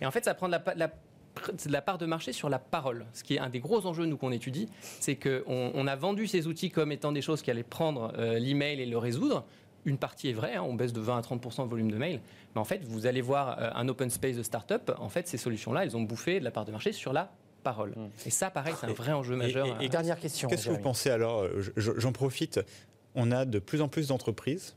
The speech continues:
Speaker 3: c'est, ça reste marginal, mais quand même de plus en plus, qui maintenant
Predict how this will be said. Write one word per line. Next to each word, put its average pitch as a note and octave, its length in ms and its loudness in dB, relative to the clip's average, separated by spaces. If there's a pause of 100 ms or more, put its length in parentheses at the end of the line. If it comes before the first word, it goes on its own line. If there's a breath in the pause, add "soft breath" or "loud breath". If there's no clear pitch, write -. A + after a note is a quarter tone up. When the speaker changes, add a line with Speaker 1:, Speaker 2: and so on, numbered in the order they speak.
(120)
Speaker 3:
c'est, - 220 -4
ça A2 160 0
reste G2+ 240 -2
marginal, A#2+ 500 0
mais G2+ 140 -6
quand A2 120 -4
même B2+ 60 -2
de B2+ 60 0
plus A#2 200 -4
en A2+ 80 0
plus, C3+ 340 -4 (500 loud breath)
qui - 140 0
maintenant C#3+ 560 0